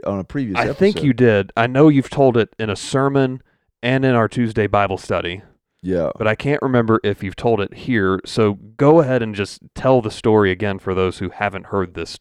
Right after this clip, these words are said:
Speaker 2: I-, it's worth repeating.
Speaker 1: Yeah. So it's, it was two, three weeks ago. Um,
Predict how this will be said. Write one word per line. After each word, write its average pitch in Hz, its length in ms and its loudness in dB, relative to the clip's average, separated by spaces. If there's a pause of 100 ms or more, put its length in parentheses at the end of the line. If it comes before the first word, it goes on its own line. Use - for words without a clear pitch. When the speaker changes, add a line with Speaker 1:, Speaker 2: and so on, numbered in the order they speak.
(140)
Speaker 2:
I-, - 100 -20
it's - 460 -6 (120)
worth 160 280 -6
repeating. 92 500 -10
Speaker 1:
Yeah. 113 340 2
So 165 380 2 (120)
it's, - 360 -8
it 196 80 2
was 175 380 -6
two, 156 160 -4
three 131 180 -2
weeks 113 300 0
ago. 107 580 0
Um, 87 520 -2